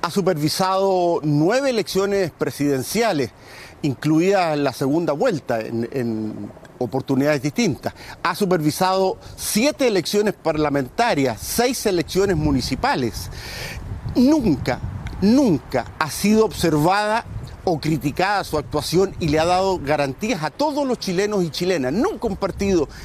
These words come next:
ni un ciudadano siquiera, ha criticado al cervel,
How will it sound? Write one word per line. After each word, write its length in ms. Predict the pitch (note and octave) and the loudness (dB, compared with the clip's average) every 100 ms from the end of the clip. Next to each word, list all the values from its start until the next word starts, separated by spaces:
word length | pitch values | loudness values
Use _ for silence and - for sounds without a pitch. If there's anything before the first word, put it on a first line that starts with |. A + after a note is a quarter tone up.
| - | -6
ni 200 | E3 E3 | 0 2
un 500 | F#3 G3 F#3+ F3 E3 | 2 0 0 0 -2
ciudadano 540 | - D#3 D#3+ F3+ A#3+ B3 | 0 2 4 4 2 0
siquiera, 420 | F3 C3+ F3 F#3+ - - - - | -4 -2 0 0 -4 -14 -12 -6
ha 120 | F3+ | -6
criticado 640 | D3 F3+ D#3+ D3+ F#3+ G#3+ A3 | -2 -2 0 0 0 2 2
al 80 | F#3 | 2
cervel, 540 | F3 D3+ D3+ F3+ G3 | 0 2 2 2 -2